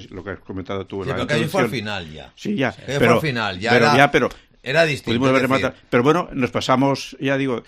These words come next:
Speaker 1: de los cuarenta y cinco minutos, cua-, eh, treinta, treinta y cinco, defendiendo, defendiendo
Speaker 2: Y
Speaker 1: el do-,
Speaker 2: perdiendo
Speaker 1: el
Speaker 2: tie-,
Speaker 1: dos uno,
Speaker 2: y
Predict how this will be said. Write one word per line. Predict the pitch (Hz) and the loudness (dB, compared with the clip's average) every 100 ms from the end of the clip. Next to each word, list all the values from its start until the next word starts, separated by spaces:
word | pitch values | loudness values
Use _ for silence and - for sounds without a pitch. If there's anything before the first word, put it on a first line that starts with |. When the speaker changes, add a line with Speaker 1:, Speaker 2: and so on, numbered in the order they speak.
| - _ | -16 _
Speaker 1:
de | 120 | 0
los | 120 - | 0 0
cuarenta | 123 113 | -2 -2
y | 110 | -2
cinco | 127 139 | -4 -2
minutos, | 143 156 156 190 - | 0 -2 -4 -8 -6
cua-, | 113 - | -10 -4
eh, | 120 120 120 117 _ | -4 -2 -4 -8 _
treinta, | - 151 143 | 0 2 2
treinta | 131 139 127 | 0 0 0
y | 139 | -2
cinco, | 165 156 185 196 - - _ _ | -2 -4 -4 -6 -10 -20 _ _
defendiendo, | 110 117 107 110 113 95 101 - | -6 -4 -4 -4 -4 -6 -12 -16
defendiendo | - 95 113 113 131 139 160 | -14 -10 -8 -2 -2 0 -2
Speaker 2:
Y | 127 | -2
Speaker 1:
el | 117 | -2
do-, | 120 | 0
Speaker 2:
perdiendo | 127 | 2
Speaker 1:
el | |
Speaker 2:
tie-, | 127 | 2
Speaker 1:
dos | 135 | 2
uno, | |
Speaker 2:
y | 120 | 0